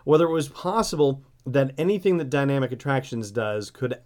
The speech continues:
actually align with the descriptions that we were getting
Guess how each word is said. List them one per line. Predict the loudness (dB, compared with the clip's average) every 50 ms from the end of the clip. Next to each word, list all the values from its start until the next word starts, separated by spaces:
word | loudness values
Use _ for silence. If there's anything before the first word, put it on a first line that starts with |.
| _ -4
actually | -2 -2 -2 -2 -2 -4 -4 -2 0 0 0 -2 -2 -4
align | -4 -4 -2 0 0 0 0 0 0 -2 -4 -8 -8 -10 -10
with | -10 -8 -4 -4 -4 -4 -6
the | -10 -14
descriptions | -12 -12 -8 -4 -4 -4 -2 -2 -4 -2
that | -2 -2
we | 0 -2
were | -2 -2 -2
getting | 0 0 0 0 -2 -6